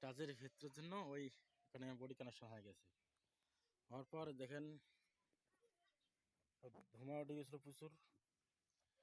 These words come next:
এই হা-, তা-, তারটা, এই তারটা এখানে টানতে গিয়ে আমার এই যে ফসকা পড়ে গেছে, তারটা পড়ে গিয়েছে,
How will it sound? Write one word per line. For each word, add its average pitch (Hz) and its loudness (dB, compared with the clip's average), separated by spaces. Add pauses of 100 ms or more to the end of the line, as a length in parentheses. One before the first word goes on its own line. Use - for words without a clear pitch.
(340)
এই 110 -10
হা-, 113 -10 (140)
তা-, 120 -4
তারটা, 131 0 (200)
এই 143 2
তারটা - 2
এখানে 147 2 (140)
টানতে 139 2 (120)
গিয়ে 156 4
আমার 147 6
এই 139 4 (100)
যে 139 2 (600)
ফসকা 135 -6
পড়ে 127 2
গেছে, 113 -8 (280)
তারটা - -14
পড়ে 123 0
গিয়েছে, 214 -8